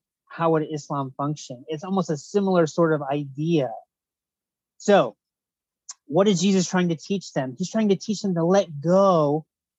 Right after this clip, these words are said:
of these systems that they had been entrenched in, in their entire lives. Jesus is the only true God and the only teacher, instructor, and leader that we need,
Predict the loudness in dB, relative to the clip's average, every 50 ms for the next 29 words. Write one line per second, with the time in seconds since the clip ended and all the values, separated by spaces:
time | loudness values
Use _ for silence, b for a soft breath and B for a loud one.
0 | _ _ _ _ _ -4 -2 -2 0 0 -2 -2 -4 -4 -2 -2 -2 -2 -2 -2
1 | -2 0 0 0 -2 -2 -2 -2 -2 -2 -2 -4 -2 -2 -2 -2 -2 -2 -4 -6
2 | -8 -8 -8 -6 -6 -6 -8 -8 -8 -6 -4 -4 -6 -6 -6 -6 -8 -8 _ -4
3 | -2 0 0 0 0 0 0 0 0 0 0 -2 -4 -8 -14 -20 -20 _ _ _
4 | _ _ _ _ _ _ _ _ _ _ _ _ _ _ _ _ _ _ _ _
5 | _ _ _ _ _ _ _ -10 -4 0 2 2 4 4 2 2 0 -2 0 2
6 | 2 2 2 0 -2 0 0 0 0 0 -2 -4 -6 -6 -6 -4 -4 -4 -4 -4
7 | -4 -4 -2 -4 -4 -6 -6 -6 -4 -4 -4 -4 -2 -2 -2 0 0 -2 -2 -4
8 | -8 -10 -8 -6 -6 -6 -6 -8 -8 -8 -8 -8 -12 -14 -16 -16 -14 -4 -2 0
9 | 0 0 -2 -4 -6 -6 -6 -8 -10 -8 -6 -4 -2 -2 0 0 0 -2 -2 -4
10 | -4 -6 -6 -6 -6 -6 -6 -4 -4 -2 -2 -2 -4 -4